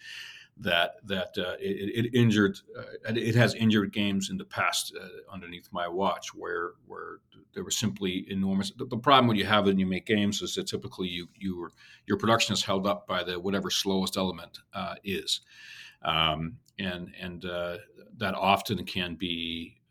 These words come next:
related to i-, internationalization of, of, of various kinds. So, so the one, one thing I promised, uh, going into this is that ultimately we are a,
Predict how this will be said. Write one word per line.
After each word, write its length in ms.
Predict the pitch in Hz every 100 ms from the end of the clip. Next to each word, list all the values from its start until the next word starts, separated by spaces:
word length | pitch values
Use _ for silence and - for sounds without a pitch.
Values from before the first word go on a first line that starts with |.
| 98
related 540 | 107 104 98 90 87 -
to 540 | - 92 87 82 87 - -
i-, 140 | 98 107
internationalization 880 | 104 92 90 - 90 80 87 - 87
of, 240 | 85 - -
of, 80 | 92 -
of 120 | 92
various 300 | 95 85 -
kinds. 340 | - 78 - -
So, 280 | 101 92 -
so 320 | - 95 87
the 120 | 90
one, 220 | 92 101
one 100 | 101
thing 140 | 98 95
I 80 |
promised, 520 | 92 104 92 92 - 98
uh, 180 | 90 -
going 240 | - 92 92
into 140 | 92
this 420 | 87 104 95 -
is 160 | - 87
that 300 | 87 85 - _ - - -
ultimately 460 | 104 101 107 98 95
we 200 | 92 90
are 220 | 90 87
a, 240 | 85 80